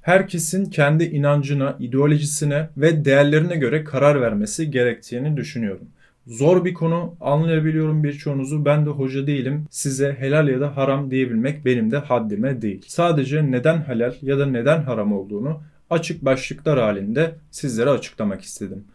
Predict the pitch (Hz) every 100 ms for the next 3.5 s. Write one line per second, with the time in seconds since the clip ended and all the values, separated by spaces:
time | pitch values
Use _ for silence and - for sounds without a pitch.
0 | _ - 147 156 160 - 160 156 151 117
1 | 131 123 117 110 107 104 123 123 107 135
2 | - - 113 117 113 95 104 - 139 135
3 | 110 98 92 92